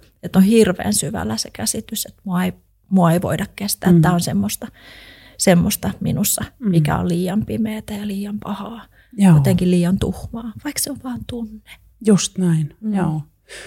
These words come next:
Speaker 2: Tää tuo jotenkin sen sillan jotenkin, nyt mä huomaan siihen, tuli semmonen oivallus ihan tässä, kun sä puhuit tosta, että, että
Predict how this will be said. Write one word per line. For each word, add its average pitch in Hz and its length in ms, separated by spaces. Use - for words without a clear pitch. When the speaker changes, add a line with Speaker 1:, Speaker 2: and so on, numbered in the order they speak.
Speaker 2:
Tää 240 140
tuo 208 160
jotenkin 208 320
sen 180 180
sillan 156 420
jotenkin, 151 380
nyt 156 160
mä 151 100
huomaan 151 280
siihen, 139 520
tuli 165 180
semmonen 165 220
oivallus 156 520
ihan 147 180
tässä, 135 240
kun 156 100
sä 151 80
puhuit 147 400
tosta, - 320
että, 151 300
että 151 600